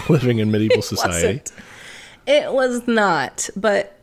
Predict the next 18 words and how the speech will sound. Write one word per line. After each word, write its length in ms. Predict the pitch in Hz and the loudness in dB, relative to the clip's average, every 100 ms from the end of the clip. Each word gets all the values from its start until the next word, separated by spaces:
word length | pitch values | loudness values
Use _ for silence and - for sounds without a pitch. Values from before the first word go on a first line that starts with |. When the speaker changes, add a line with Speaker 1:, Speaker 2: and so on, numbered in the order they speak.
| - | -2
Speaker 2:
I, 220 | 233 214 | 0 0
it 140 | - 214 | -2 0
reminded 580 | 226 226 226 233 220 196 | 0 2 2 0 -2 -2
me 200 | 202 180 | 2 2
of 140 | 160 - | 0 0
other 380 | 180 180 175 | 0 2 0
comparisons 880 | 165 170 165 165 160 160 - 160 - | 0 -4 -4 -4 -2 -2 -2 -4 -4
we've 400 | 156 147 147 - - | -4 -4 -6 -12 -12
read 560 | 180 175 180 165 135 165 - | -6 -2 0 0 -2 -8 -12
to, 380 | - 180 151 135 - | -2 2 2 0 -8
like, 260 | 139 120 165 | -12 -10 -4
medieval 440 | 165 151 143 143 | -4 -4 -6 -8
times 460 | - 165 160 160 147 | -4 -2 -2 -4 -6
and 120 | 151 | -6
serf 360 | - 165 156 - | -4 -4 -4 -6
times. 560 | 160 139 131 156 - - - - - | -2 -2 -2 -6 -10 -14 -20 -20 -18
I 60 | - | -6
think 260 | 247 254 | -6 -6